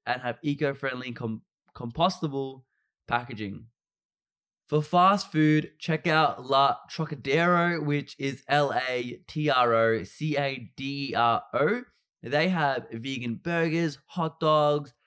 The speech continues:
fries, salad, donuts, snacks, and juices. What a mix. So if you're visiting La Sagrada Familia, as you should be,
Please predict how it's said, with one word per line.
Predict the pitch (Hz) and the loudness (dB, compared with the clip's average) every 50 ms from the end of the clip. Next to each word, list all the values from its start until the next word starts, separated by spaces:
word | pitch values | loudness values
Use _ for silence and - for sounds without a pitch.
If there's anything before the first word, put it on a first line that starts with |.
| _ _ | _ _
fries, | _ - 147 151 156 156 151 147 147 147 143 139 139 - | _ -2 2 2 4 4 4 4 4 4 2 0 -2 -6
salad, | - - 147 139 143 147 151 143 120 113 | -2 0 2 4 4 4 2 0 -2 0
donuts, | - 139 139 147 147 147 139 135 120 - - - | 0 2 2 4 4 2 0 0 -2 -8 -16 -8
snacks, | 135 143 147 143 147 - - - _ | -4 -2 0 0 -2 -4 -12 -10 _
and | 127 143 160 170 170 156 143 | -2 0 0 2 0 0 0
juices. | - 143 147 143 135 123 123 117 104 92 - - _ _ _ _ | 0 0 0 -2 -2 -4 -6 -6 -6 -6 -10 -16 _ _ _ _
What | - 107 117 156 165 | -8 -4 -2 0 0
a | 170 | 0
mix. | 165 143 - - - - - _ _ _ _ _ _ _ _ _ | -2 -4 -6 -10 -16 -20 -20 _ _ _ _ _ _ _ _ _
So | - - - 165 156 156 156 156 151 143 147 - - | -20 -6 -2 2 2 4 4 4 2 0 -2 -4 -4
if | 135 151 147 156 | -4 -4 -2 -2
you're | 165 160 | -2 -2
visiting | 139 160 165 160 156 156 160 160 151 143 139 - _ _ _ _ | 0 0 0 0 0 -2 -2 -2 -2 -4 -6 -12 _ _ _ _
La | - 127 139 135 135 - - - | -6 -2 -2 0 0 0 -2 -2
Sagrada | 113 - 143 120 135 131 131 131 135 123 | -4 -8 -10 -6 -6 -4 -6 -6 -8 -10
Familia, | - 131 127 139 147 147 151 147 139 139 131 131 113 - _ _ _ _ _ _ _ _ _ _ | -12 -8 -4 -2 0 2 2 2 2 2 2 0 -4 -8 _ _ _ _ _ _ _ _ _ _
as | - 147 151 143 131 | 2 2 2 2 0
you | 131 123 | -4 -6
should | 120 - 160 147 131 | -4 -4 -4 -2 -2
be, | 127 117 110 110 - | -2 -2 -2 -4 -8